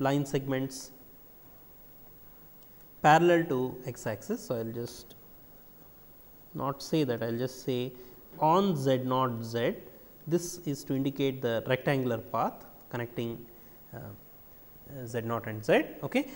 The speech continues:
And then you can integrate, uh, with respect to y partially, okay. So, uh, dx, and then on the line segments connecting, uh, Z naught and Z, uh,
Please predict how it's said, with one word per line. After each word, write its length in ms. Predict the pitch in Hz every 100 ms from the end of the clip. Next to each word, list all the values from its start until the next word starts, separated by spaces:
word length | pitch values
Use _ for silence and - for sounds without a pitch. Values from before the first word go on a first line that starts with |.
| -
And 240 | 170 175 170
then 360 | 170 170 170 170
you 140 | 165
can 120 | 170
integrate, 760 | 165 165 175 170 185 180 170 - - -
uh, 200 | 139 139
with 180 | 147 151
respect 440 | 151 - 175 165
to 80 | 151
y 440 | 131 131 160 151 139
partially, 760 | - 127 - - 117 160 349 - - - 143
okay. 220 | 151 156
So, 300 | - 139 - -
uh, 60 | 147
dx, 580 | 120 117 135 240 - - -
and 140 | 139
then 240 | 139 143 151 - -
on 160 | 139 139
the 120 | 135
line 280 | 131 151 170
segments 500 | 165 147 151 147 -
connecting, 640 | - 139 131 - 127 127 - - - -
uh, 280 | 131 123 123 120
Z 220 | 131 123
naught 340 | 127 170 190
and 200 | 156 127
Z, 420 | 123 170 156 139 - - -
uh, 260 | 127 127 -